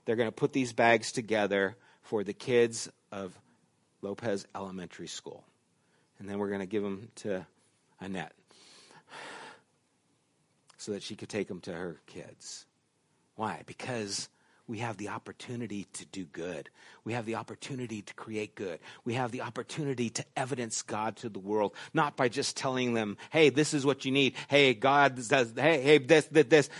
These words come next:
Our voice is a great way to express God, but there are so many ways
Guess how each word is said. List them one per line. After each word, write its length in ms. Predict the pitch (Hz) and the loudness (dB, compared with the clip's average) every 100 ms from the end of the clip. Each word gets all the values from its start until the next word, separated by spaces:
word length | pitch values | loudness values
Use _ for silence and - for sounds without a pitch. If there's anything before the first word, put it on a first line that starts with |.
| - | -6
Our 160 | - 156 | 6 6
voice 380 | 147 180 226 226 | 8 8 8 6
is 100 | 208 | 2
a 60 | |
great 360 | 185 185 233 233 | 6 10 10 8
way 360 | 185 190 175 156 | 8 10 10 8
to 160 | 160 | 4
express 560 | 135 - - 165 139 - | 4 0 4 8 8 4
God, 400 | - 120 123 104 | -4 -4 -4 -4
but 100 | 127 | -6
there 180 | 143 135 | -4 -4
are 200 | 139 151 | -4 -4
so 720 | - - - 285 285 220 143 - - - | -6 -4 4 6 8 8 4 -4 -20 -2
many 500 | 139 262 277 190 143 - - | 8 8 10 6 4 -6 -2
ways 540 | 139 185 160 135 - | 6 8 8 6 2